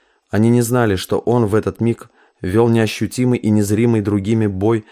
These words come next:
на высших частотах с Бабу Сенге, мчавшимся на помощь своим кардиналам,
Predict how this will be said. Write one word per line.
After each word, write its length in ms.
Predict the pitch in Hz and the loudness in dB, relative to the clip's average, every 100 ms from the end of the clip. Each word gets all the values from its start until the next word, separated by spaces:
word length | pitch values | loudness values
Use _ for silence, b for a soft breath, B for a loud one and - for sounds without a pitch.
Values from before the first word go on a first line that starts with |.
| B B | B B
на 140 | 101 98 | -2 0
высших 380 | 98 110 107 - | 0 -4 -6 -10
частотах 600 | 101 - 110 113 104 - | -10 -4 -2 -2 -8 -8
с 200 | 92 87 | -8 -2
Бабу 360 | 98 95 107 | -2 0 -2
Сенге, 600 | 98 - 104 104 101 87 b b b b - | -2 -4 -2 -2 -2 -4 b b b b -8
мчавшимся 600 | 95 - 110 - 98 101 | -8 -2 -2 -2 -6 -2
на 100 | 98 | -4
помощь 320 | 87 113 107 | -2 -2 -2
своим 320 | - 101 98 95 | -4 -2 -2 -2
кардиналам, 600 | 95 92 92 113 107 | -4 -2 -2 0 -2